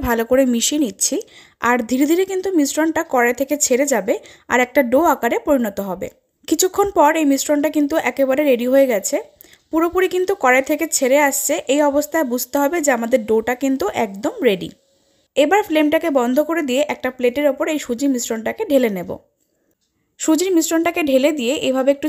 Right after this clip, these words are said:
ছড়িয়ে দিচ্ছি যাতে মিশ্রণটা একটু ঠান্ডা হয়ে যায়, কারণ এটা প্রচুর পরিমাণে এখন গরম রয়েছে। একটু হালকা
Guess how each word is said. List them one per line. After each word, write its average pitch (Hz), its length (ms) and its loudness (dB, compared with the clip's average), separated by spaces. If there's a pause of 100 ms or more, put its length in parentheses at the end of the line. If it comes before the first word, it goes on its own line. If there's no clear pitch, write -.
ছড়িয়ে 262 340 0
দিচ্ছি 294 280 -4 (200)
যাতে 277 180 0 (120)
মিশ্রণটা 247 400 -2
একটু 302 180 -6
ঠান্ডা 214 360 -4
হয়ে 277 200 6
যায়, 320 160 -2 (760)
কারণ 285 300 4
এটা 349 120 -2 (100)
প্রচুর 285 320 0
পরিমাণে 311 420 0
এখন 311 140 -2 (140)
গরম 214 200 2 (100)
রয়েছে। 254 260 2 (440)
একটু - 220 0 (120)
হালকা 262 340 0